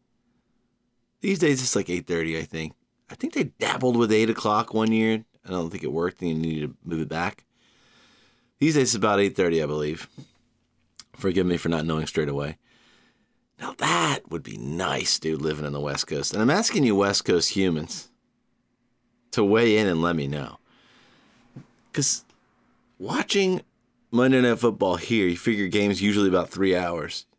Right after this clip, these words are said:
You know, eleven thirty, that can be late on a Monday night. I have to wake up early for work. I wake up at five, fif-, set my alarm for five fifteen. I either get up around then or five thirty, depending on my snooze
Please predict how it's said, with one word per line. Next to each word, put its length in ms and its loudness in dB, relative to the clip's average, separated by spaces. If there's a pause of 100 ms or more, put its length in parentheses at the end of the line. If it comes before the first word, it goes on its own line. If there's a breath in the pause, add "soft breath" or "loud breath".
(160)
You 120 -2
know, 200 -10 (120)
eleven 400 0
thirty, 520 2 (1120)
that 140 -4
can 140 2
be 100 4
late 300 4
on 140 4
a 60 2
Monday 380 -2
night. 320 -20 (1200)
I 100 -4
have 200 -2
to 80 0
wake 180 2
up 160 2
early 240 4
for 120 0
work. 160 4
I 80 2
wake 140 4
up 120 0
at 80 -10
five, 440 0
fif-, 260 -2
set 220 0
my 120 4
alarm 220 4
for 80 2
five 360 0
fifteen. 440 0
I 220 -2
either 240 2
get 160 2
up 120 2
around 300 4
then 140 4
or 80 2
five 260 0
thirty, 300 2
depending 380 0
on 220 0
my 100 -4
snooze 600 0